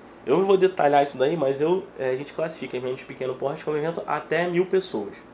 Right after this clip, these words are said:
tá? Então, assim, eu já passei por todos esses, esses ramos. É, é muito difícil pra mim dizer qual é o melhor, depende muito do momento da minha vida. Se você for,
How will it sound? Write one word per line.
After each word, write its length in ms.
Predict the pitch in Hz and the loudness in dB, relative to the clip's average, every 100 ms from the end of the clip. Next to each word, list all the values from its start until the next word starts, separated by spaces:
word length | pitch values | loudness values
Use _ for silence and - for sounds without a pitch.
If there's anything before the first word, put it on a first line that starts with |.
| - - - - | -20 -20 -20 -2
tá? 240 | 117 143 - - - - - - | 2 2 -2 -20 -20 -20 -20 -6
Então, 260 | 127 147 170 | -2 6 6
assim, 300 | 180 180 151 | 6 4 4
eu 80 | 139 | 6
já 280 | 147 175 | 8 6
passei 260 | 180 165 175 | 4 0 -2
por 140 | 165 | -6
todos 240 | 160 175 196 | 0 2 2
esses, 420 | 202 - 190 - - | -2 -6 -10 -8 -6
esses 340 | 147 156 139 | -6 -6 -6
ramos. 460 | 120 135 185 175 - - - - - | -2 0 0 -2 -6 -20 -20 -8 2
É, 580 | 131 135 135 131 123 - - - - - - - - - | 4 6 6 6 4 0 -10 -20 -20 -20 -20 -20 -20 -2
é 140 | 156 196 | 2 4
muito 180 | 277 | 2
difícil 220 | - 254 247 | 0 -2 2
pra 140 | 220 | 4
mim 140 | 202 | 4
dizer 280 | 190 175 185 | 2 2 2
qual 240 | - 202 233 | 6 6 6
é 40 | |
o 40 | 226 | 4
melhor, 420 | 175 127 139 185 | 2 2 0 0
depende 360 | 139 139 147 | -4 -4 -6
muito 220 | 139 170 190 | -6 -8 -6
do 60 | |
momento 360 | 180 156 156 147 | -2 -2 -2 -4
da 80 | 143 | -4
minha 200 | 135 113 | -4 -4
vida. 260 | 127 143 | -4 -6
Se 100 | 135 | -6
você 240 | 143 143 156 | -6 -4 -6
for, 500 | - 160 175 151 | 0 6 8 8